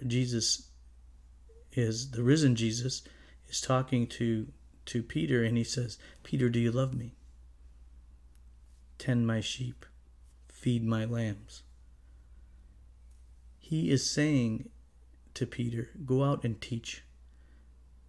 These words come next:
Bring the gospel message to people. Tend the, feed the sheep." Feed 'em with what? Feed 'em with the word. Feed 'em with divine revelation.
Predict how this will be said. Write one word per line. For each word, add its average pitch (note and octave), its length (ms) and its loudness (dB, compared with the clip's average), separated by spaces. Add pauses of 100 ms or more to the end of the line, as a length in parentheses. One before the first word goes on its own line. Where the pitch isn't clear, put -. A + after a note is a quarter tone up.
(120)
Bring D3 260 6
the C3 80 4
gospel B2 480 2
message A#2 460 0
to B2 100 -10
people. - 380 -12 (1040)
Tend C#3+ 340 4
the, A#2+ 60 4 (260)
feed D3 400 2
the A#2 80 2
sheep." - 400 -4 (520)
Feed E3+ 180 0
'em D3 140 6
with B2+ 160 4
what? B2 340 0
Feed D#3 260 2
'em D3 140 4
with C3+ 160 2
the A#2+ 100 0
word. A#2 380 2 (280)
Feed D3+ 220 0
'em D3+ 140 4
with C3+ 180 2
divine A#2+ 420 2
revelation. A#2 720 -4